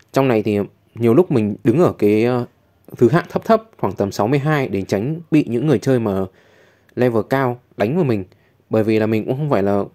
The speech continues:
quá mạnh ở trong cái, ờ, đấu, đấu trường này khi mà đọ với tất cả các cái server khác. Do đó nếu mà bạn nào mà muốn, ờ, sợ mà người ở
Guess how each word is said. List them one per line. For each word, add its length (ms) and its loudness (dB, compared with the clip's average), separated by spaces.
quá 120 2
mạnh 220 0
ở 120 2
trong 240 0
cái, 160 2
ờ, 180 0
đấu, 200 2
đấu 140 2
trường 240 4
này 260 -2
khi 120 -2
mà 180 0
đọ 140 4
với 120 0
tất 220 -4
cả 180 -2
các 180 -2
cái 140 0
server 300 -2
khác. 220 -2
Do 80 0
đó 200 4
nếu 180 2
mà 120 2
bạn 200 -2
nào 120 -2
mà 160 -2
muốn, 320 0
ờ, 180 -2
sợ 200 2
mà 280 -2
người 160 4
ở 100 4